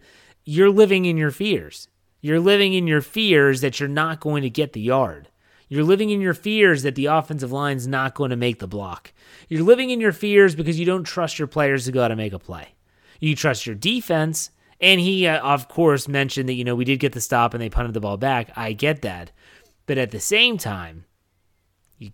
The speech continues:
they killed a, they killed clock. You lost time. You lost time, and you showed, in my opinion, as a player, if that's me, and Ben Roethlisberger said after the game that he wanted to go for it. Obviously, he wanted to go for it. Players always wanna go for it. He was disgusted.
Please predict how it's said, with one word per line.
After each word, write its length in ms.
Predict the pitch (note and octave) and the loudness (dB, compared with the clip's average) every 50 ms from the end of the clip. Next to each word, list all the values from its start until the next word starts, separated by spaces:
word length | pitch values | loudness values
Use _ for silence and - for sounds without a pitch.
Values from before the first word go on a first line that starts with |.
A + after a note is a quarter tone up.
| _ - | _ -8
they 160 | B2+ C3 C3 | -4 -4 -2
killed 240 | B2 - D3 C#3 B2 | -2 0 0 0 0
a, 160 | A2 A2 A#2 | 0 -2 -2
they 120 | A#2+ C3 B2+ | 0 0 0
killed 280 | - - D3 D3+ C#3+ | 0 0 -2 -2 0
clock. 440 | - - F#3+ G3+ - - - - - _ | 0 0 -2 -2 -2 -4 -12 -14 -16 _
You 160 | - B2 B2+ B2 | -8 -6 -4 -4
lost 380 | A#2+ A#2 A#2 C3 C3 - - | -2 -2 -2 -4 -4 -4 -2
time. 400 | - F3 G3 A3 A#3 F#3+ A2+ F#2 _ _ | 0 0 2 0 0 -4 -6 -10 _ _
You 220 | - A#2+ A#2+ A#2 A2+ | -8 -6 -4 -2 -2
lost 360 | B2 B2+ C#3+ D#3+ D3 - - | 0 2 2 2 0 -2 -4
time, 300 | - D3+ D3 D3+ D3+ C#3+ | -4 -2 0 0 -2 -2
and 100 | C3+ A#2 | -4 -6
you 140 | G#2+ G#2+ G2+ - | -8 -10 -10 -6
showed, 340 | - - D3+ C#3 C3 A2+ - - - - - - _ _ _ - | 0 0 2 2 2 0 -4 -10 -20 -20 -20 -20 _ _ _ -6
in 140 | D3 C#3 D3 | -4 -2 -2
my 200 | D3+ E3 F3+ F#3+ | 0 2 4 4
opinion, 520 | G3 E3 - - E3 D3+ B2 A2 G2 F#2+ | 4 2 0 -2 -4 -2 -4 -4 -8 -8
as 140 | F#2 G#2+ G2+ | -8 -10 -10
a 40 | G#2+ | -10
player, 600 | F2+ - - D3+ E3+ E3+ D3+ A#2 F2+ D#2+ - - _ _ _ _ _ _ _ _ _ _ _ _ _ _ _ _ - | -10 -12 -8 -4 -2 -2 -2 -2 -4 -10 -16 -20 _ _ _ _ _ _ _ _ _ _ _ _ _ _ _ _ -8
if 100 | B2+ A2+ | -2 2
that's 300 | D#3+ F3+ F#3 E3+ - D#3+ | 4 4 4 4 2 -2
me, 440 | F3 F#3+ G#3 F#3+ C3+ G2 D#2 D2+ G2 | 0 0 0 0 -2 -4 -8 -12 -12
and 220 | A2 A#2+ B2+ B2+ | -8 -8 -4 0
Ben 180 | A#2+ D3 D#3+ E3 | 4 4 4 4
Roethlisberger 580 | E3+ F3 F3+ F3 - D#3 - - D#3 D3 C#3+ C3 | 4 2 2 0 -2 -4 -4 -2 -2 -2 -2 0
said 160 | - E3+ D#3+ | 0 2 2
after 200 | D#3 D#3 - D3 | 2 0 -2 -4
the 80 | C#3 | -4
game 260 | C3+ C#3 E3+ F#3 F#3 D3 | -2 -2 -2 -2 -2 -4
that 100 | A2+ G2 | -4 -4
he 140 | B2 E3+ | -6 -6
wanted 320 | D#3+ D3 D#3 F3 F3+ D#3+ B2+ | -4 -4 -2 -2 -2 -2 -2
to 60 | A#2 | -2
go 160 | G#2 A2 G#2 | -2 -2 -2
for 160 | G2 - G2+ | -4 -6 -8
it. 60 | G#2+ D3+ | -6 -6
Obviously, 500 | E3+ - - F3+ C3+ A2+ G2+ - A#2 G#2 | -4 -4 -2 -2 -2 -2 -2 -4 -6 -6
he 40 | |
wanted 220 | G2+ G#2 G2 F#2+ F#2 | -6 -6 -8 -8 -8
to 80 | G2+ | -6
go 100 | G2+ G2+ | -6 -6
for 200 | F#2+ - G2 F#2+ | -8 -8 -12 -12
it. 40 | F#2+ | -8
Players 320 | - F3+ G3 G#3 G#3+ G3+ G3+ | -2 0 2 2 2 4 4
always 300 | G#3 G#3+ G#3 G3 E3+ C#3+ | 4 6 6 4 4 2
wanna 180 | D3 B2+ A#2 | 0 -2 -2
go 160 | G#2+ A2 G#2 | -2 -2 -4
for 280 | F#2+ - - F2+ F2 E2 | -4 -6 -10 -12 -14 -14
it. 100 | C2 _ _ _ _ _ _ _ _ _ _ _ _ _ _ _ | -16 _ _ _ _ _ _ _ _ _ _ _ _ _ _ _
He 200 | - C3 D#3 F#3 | -4 -2 -2 0
was 160 | F#3+ G#3+ G3 | 0 0 -2
disgusted. 760 | D#3+ F#3+ G#3 - - G#3+ A3+ B3 A#3 - - C#3 G2 E2+ D#2+ | 0 0 -2 0 0 0 0 0 0 -2 -4 -4 -4 -6 -12